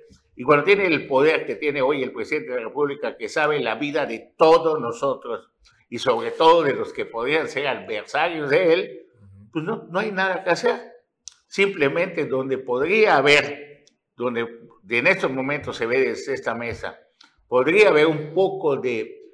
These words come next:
de lucha, es entre Marcelo Ebrard, en combinación con Ricardo Monreal, en contra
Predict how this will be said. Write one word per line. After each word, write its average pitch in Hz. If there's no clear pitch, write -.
de 131
lucha, 165
es 143
entre 107
Marcelo 175
Ebrard, 175
en 98
combinación 101
con 143
Ricardo 160
Monreal, 165
en 117
contra 156